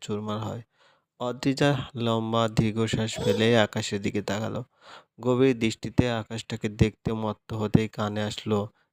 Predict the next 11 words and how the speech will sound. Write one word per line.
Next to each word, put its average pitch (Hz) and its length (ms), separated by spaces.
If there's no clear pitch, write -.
বেসুরা 107 720
মোবাইলের 104 640
রিংটোন। 104 460
অদ্রিজা 120 500
কপাল 107 320
কুঁচড়ালো। 107 580
রাত 127 320
এগারোটা, 101 640
সাড়ে 107 380
এগারোটা 107 380
হচ্ছে। 107 540